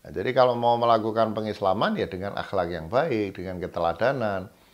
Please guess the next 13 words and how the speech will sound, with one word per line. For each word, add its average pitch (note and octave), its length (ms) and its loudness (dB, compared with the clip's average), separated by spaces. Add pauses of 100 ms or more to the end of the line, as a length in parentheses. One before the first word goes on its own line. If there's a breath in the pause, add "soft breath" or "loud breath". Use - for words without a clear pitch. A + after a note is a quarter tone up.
(380 soft breath)
dengan A2+ 320 0
perhatian G#2+ 880 6
terhadap F#2+ 400 2
masalah-masalah F2+ 800 -2
sosial, F#2 640 -4 (400 soft breath)
ya. - 160 -6 (320 soft breath)
Itu - 160 -8
saya B2+ 240 2
kira A#2 160 2
Islam G2+ 360 0
yang F#2+ 120 -6
benar, F2+ 400 -2
dan E2+ 240 -4